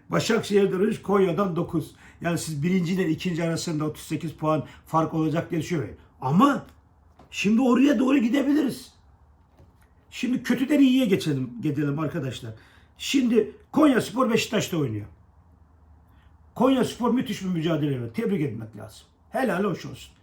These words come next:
Biz de veriyoruz, o da veriyor. İyi mücadele veriyor. Havalı atanlar atıyor. İyi oynuyorlar. Bir de iyi oynadıkça moral düzeliyor. Moral de iyi oyunu götürüyor arkadaşlar.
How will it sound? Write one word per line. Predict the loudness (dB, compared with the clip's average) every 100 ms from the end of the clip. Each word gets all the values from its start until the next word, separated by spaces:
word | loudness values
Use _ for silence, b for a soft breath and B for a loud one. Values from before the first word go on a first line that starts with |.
| _
Biz | 2 2 2
de | 0
veriyoruz, | -2 -4 -2
o | -2 -2
da |
veriyor. | -4 -6
İyi | -4 -2
mücadele | -2 -4 -6 -8 -10
veriyor. | -10 -14 b
Havalı | -2 0 0
atanlar | -2 -4 -4
atıyor. | -4 -4 -6 -6 -14 b b b b
İyi | 4 6
oynuyorlar. | 6 4 2 -2 -8 -14 -20 -20 -18 -10
Bir | -2
de | -2 -2 -6
iyi | 0 4
oynadıkça | 4 2 -2 -2
moral | -2 -2 -4
düzeliyor. | -4 -4 -2
Moral | -2 -2 -2 -2
de |
iyi | 0 0
oyunu | 0 0 -2
götürüyor | -4 -6 -8
arkadaşlar. | -8 -10 -12 -14